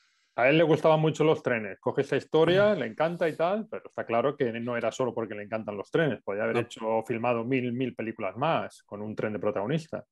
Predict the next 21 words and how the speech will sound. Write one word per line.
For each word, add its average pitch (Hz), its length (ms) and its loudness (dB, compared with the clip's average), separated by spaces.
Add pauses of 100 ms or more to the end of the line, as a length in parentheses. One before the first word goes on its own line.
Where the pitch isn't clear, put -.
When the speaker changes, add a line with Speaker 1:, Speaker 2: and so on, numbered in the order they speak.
(200)
Speaker 1:
En - 100 -6
Speaker 2:
Lo 120 60 -2
que 117 60 0
Speaker 1:
cambio, 120 160 2
Speaker 2:
quiero 123 160 2
Speaker 1:
se 123 40 2
mete, 139 280 4
Speaker 2:
decir 143 260 4
Speaker 1:
se - 160 -12
mete 120 240 0
en 123 60 0
la 113 100 0
guerra 107 240 0
civil. 135 360 0 (760)
¿Sabemos 110 460 -4
por 107 200 -2
qué? 175 320 0 (640)
Speaker 2:
Porque 110 240 -10
le 104 100 -8
gustó, 107 380 -6
eh, 107 480 -6